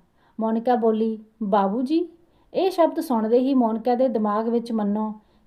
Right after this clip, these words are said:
ਕਿਸੇ ਨੇ ਜ਼ੋਰ ਦੀ ਘੰਟੀ ਵਜਾ ਦਿੱਤੀ ਹੋਵੇ ਅਤੇ ਉਸ ਨੂੰ ਕੁਝ ਯਾਦ ਦਿਵਾਉਣ ਦੀ ਕੋਸ਼ਿਸ਼ ਕਰ ਰਿਹਾ ਹੋਵੇ ਕਿ ਕਿਤੇ ਇਹ ਉਹ ਤਾਂ ਨਹੀਂ। ਮੋਨਿਕਾ ਨੇ ਕਿਹਾ,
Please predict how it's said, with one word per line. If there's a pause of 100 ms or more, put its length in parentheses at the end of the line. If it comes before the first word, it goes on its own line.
ਕਿਸੇ
ਨੇ
ਜ਼ੋਰ
ਦੀ
ਘੰਟੀ
ਵਜਾ
ਦਿੱਤੀ
ਹੋਵੇ (460)
ਅਤੇ
ਉਸ
ਨੂੰ
ਕੁਝ
ਯਾਦ
ਦਿਵਾਉਣ
ਦੀ
ਕੋਸ਼ਿਸ਼
ਕਰ
ਰਿਹਾ
ਹੋਵੇ (360)
ਕਿ
ਕਿਤੇ
ਇਹ
ਉਹ
ਤਾਂ
ਨਹੀਂ। (420)
ਮੋਨਿਕਾ
ਨੇ
ਕਿਹਾ,